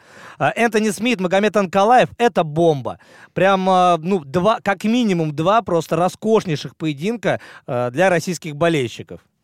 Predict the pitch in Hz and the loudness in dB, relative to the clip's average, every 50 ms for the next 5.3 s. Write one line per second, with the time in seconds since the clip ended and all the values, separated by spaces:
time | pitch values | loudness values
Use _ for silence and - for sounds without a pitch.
0 | _ _ _ _ _ _ _ _ _ _ _ - - - - - - - - - | _ _ _ _ _ _ _ _ _ _ _ -20 -20 -20 -20 -20 -20 -10 -2 0
1 | 233 285 262 214 214 196 214 220 208 202 180 190 185 180 - 208 190 226 262 269 | 2 2 2 2 2 2 4 4 4 2 2 -2 -4 -4 -4 -4 0 0 0 0
2 | 175 170 185 190 175 - - - 175 180 180 - - 196 185 175 170 160 151 160 | 0 -2 0 2 2 2 0 -2 -4 -4 -4 -2 -2 0 2 2 2 2 2 0
3 | 170 180 208 262 269 240 - 220 190 175 170 165 160 156 156 151 151 147 143 135 | -2 0 0 -2 -2 0 0 -2 0 2 2 2 2 4 4 2 2 2 0 -2
4 | 135 135 135 135 127 123 131 _ _ - 175 190 185 190 220 202 170 147 - 170 | -6 -10 -12 -12 -14 -14 -18 _ _ -4 -4 -2 0 2 2 2 0 -2 -2 0
5 | 165 165 160 156 147 | 2 2 2 2 0